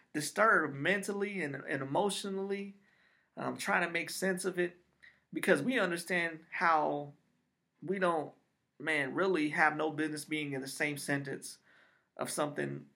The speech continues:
of this magnitude. When God told me to become a pastor, I was like, "Ah, God, I, I think I misheard you. I think you, you said to become a rapper." See, 'cause at the time, I already had a passion for rapping.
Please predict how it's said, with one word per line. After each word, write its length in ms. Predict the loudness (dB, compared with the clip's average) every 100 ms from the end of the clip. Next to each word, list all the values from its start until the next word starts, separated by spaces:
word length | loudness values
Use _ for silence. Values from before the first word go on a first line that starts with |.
| _
of 120 | -6 -2
this 180 | -4
magnitude. 680 | 0 0 0 -4 -6 -10 -10 _ _ _ _ _ _ _ _ _ -20 -20 _ _ _ _ _ _ -8
When 200 | -4 2
God 280 | 4 4
told 160 | 0 -2
me 60 | 0
to 60 |
become 280 | 0 0 -2
a 80 | -2
pastor, 480 | 0 -2 -2 -4 -2
I 40 |
was 160 | -2 -2
like, 260 | -2 -2 -8 -10 2
"Ah, 260 | 4 6 4
God, 160 | 2
I, 160 | 2 2
I 60 | 0
think 140 | 0
I 60 | -2
misheard 500 | -2 -2 2 2 0
you. 80 | -4
I 80 | -4
think 180 | -4
you, 140 | -2 -4 -6 _ -4
you 80 | 0
said 180 | 2 0
to 40 |
become 280 | 0 0 -2
a 40 |
rapper." 480 | 2 2 2 -2 -10 -12 _ _ _ _ _ _
See, 200 | -4 -4
'cause 160 | -2 -2
at 140 | -2
the 60 | 0
time, 520 | 2 4 2 0 -8 _ _ _ _ _ -14 -10 0
I 80 |
already 180 | 2 2
had 140 | 2 -2
a 40 |
passion 440 | 0 2 2 -2
for 120 | -6 2
rapping. 500 | 2 2 -2 -6